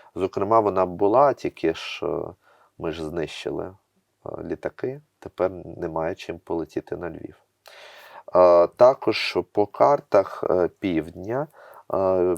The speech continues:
показує, що півдню теж буде загроза. Ізмаїл, Очаків, е, Миколаїв, Одеса, Кривий Ріг повторення. От були Суми зараз.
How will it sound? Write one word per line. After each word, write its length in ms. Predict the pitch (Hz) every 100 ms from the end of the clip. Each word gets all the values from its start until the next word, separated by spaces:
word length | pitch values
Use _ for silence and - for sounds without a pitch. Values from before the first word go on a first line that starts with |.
| -
показує, 680 | 95 - 117 139 123 110 104
що 520 | - - 107 104 98 -
півдню 380 | 107 82 80
теж 540 | 78 82 80 - - 80
буде 340 | 78 82 76
загроза. 640 | 76 78 78 73 82 85 - _ - - _
Ізмаїл, 760 | - 92 95 92 87 107 113 -
Очаків, 760 | 87 - 87 85 85 - 107 - _ _ _ - - _ _
е, 220 | 80 85
Миколаїв, 1120 | 85 92 92 - 87 87 87 92 98 101 - - -
Одеса, 960 | 90 82 82 82 76 - - 98 - - _ _ _ _ _
Кривий 520 | - 95 90 104 98
Ріг 260 | 95 87 -
повторення. 720 | 85 - - 78 73 76 80
От 100 | 82
були 300 | 90 95 95
Суми 500 | - - 131 120 82
зараз. 560 | - 73 76 95 _